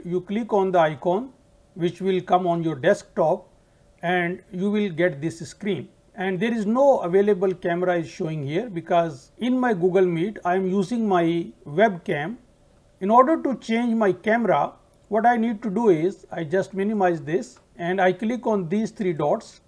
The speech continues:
and then I click on settings, then I click on videos, and this is my Logitech C nine twenty, which is my webcam. Instead of this, I click on this arrow and I change this to Snap Camera and I click done.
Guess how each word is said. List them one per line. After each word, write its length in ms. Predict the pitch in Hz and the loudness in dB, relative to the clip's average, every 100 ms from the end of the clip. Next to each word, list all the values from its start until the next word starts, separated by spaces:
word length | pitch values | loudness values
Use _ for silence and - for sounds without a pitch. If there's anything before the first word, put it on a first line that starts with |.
| _ | _
and 200 | 196 190 | -6 -2
then 160 | 233 262 | 0 2
I 100 | 254 | 0
click 380 | 254 226 208 214 | 0 -4 -2 2
on 340 | 196 202 - | 2 0 -8
settings, 680 | - 196 196 254 294 - _ _ _ - | -8 -4 -2 -4 -6 -14 _ _ _ -4
then 220 | 214 269 | 0 2
I 100 | 269 | 2
click 320 | 269 233 214 | 0 -4 -2
on 260 | 214 208 214 | 0 0 -2
videos, 760 | 180 208 226 151 180 208 - _ _ - | -4 0 2 2 0 -6 -16 _ _ -2
and 420 | 202 202 202 202 _ _ | 2 2 0 -4 _ _
this 240 | 190 214 220 | -6 -6 -4
is 140 | 269 | -4
my 420 | 262 233 226 220 - _ - | 4 4 4 -2 -8 _ -12
Logitech 640 | 175 175 196 240 - 208 180 | 0 2 2 0 0 0 -2
C 220 | - 208 | -4 -2
nine 240 | 202 196 | 0 -2
twenty, 480 | 185 175 165 180 269 | -2 -2 -2 -2 -4
which 200 | 196 147 | -6 -8
is 120 | 170 | -6
my 160 | 165 165 | -4 -2
webcam. 580 | 139 190 - 160 156 - - | 0 0 0 -4 -4 -8 -10
Instead 400 | 180 185 - 247 | -8 -6 -2 0
of 220 | 233 185 170 | 0 0 -2
this, 180 | 214 | 0
I 120 | 202 180 | 0 0
click 280 | 190 202 | -2 -4
on 180 | 196 180 | -2 -2
this 220 | 175 175 - | -2 -4 -4
arrow 300 | 170 185 190 | -2 0 0
and 160 | 175 | 2
I 80 | 170 | 0
change 460 | 170 208 208 202 160 | 0 -2 0 0 -2
this 180 | 160 | -4
to 320 | - 156 170 - _ _ _ | -6 -4 -4 -6 _ _ _
Snap 600 | - - 196 196 196 - | -12 -4 0 0 0 -6
Camera 360 | 139 127 - _ _ | -8 -10 -14 _ _
and 140 | 196 196 | 0 2
I 120 | 190 | 2
click 380 | 208 196 165 147 | 2 2 2 4
done. 300 | 202 127 | 4 2